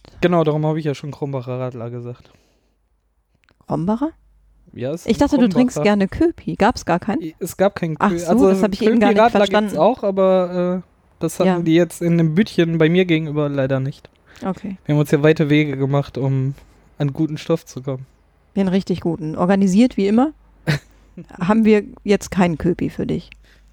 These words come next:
Speaker 2: Aber das macht nichts, weil du hast ja einen Krombacher Radler. Ich hatte irgendwie das eben nicht mitbekommen, dass es keinen Köpi gab, weil ich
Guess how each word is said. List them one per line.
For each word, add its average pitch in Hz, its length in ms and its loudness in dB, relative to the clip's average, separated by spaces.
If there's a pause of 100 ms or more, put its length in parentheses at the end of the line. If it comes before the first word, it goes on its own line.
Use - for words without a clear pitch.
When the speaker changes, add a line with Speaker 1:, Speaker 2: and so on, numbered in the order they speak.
(160)
Speaker 2:
Aber 170 200 2
das 165 160 -2
macht 208 220 -2
nichts, - 280 -2
weil 175 80 0
du 175 100 0
hast 170 140 -2
ja 170 80 -4
einen 160 100 -6
Krombacher 160 460 -4 (100)
Radler. - 320 -8 (1700)
Ich 170 120 -2
hatte 233 240 2 (240)
irgendwie 196 600 2
das 185 160 0
eben 196 160 4
nicht 190 160 0
mitbekommen, 180 420 0
dass 165 100 -2
es 156 120 -8
keinen 165 160 0
Köpi 175 240 0
gab, 147 240 0
weil 156 160 2
ich 165 100 -6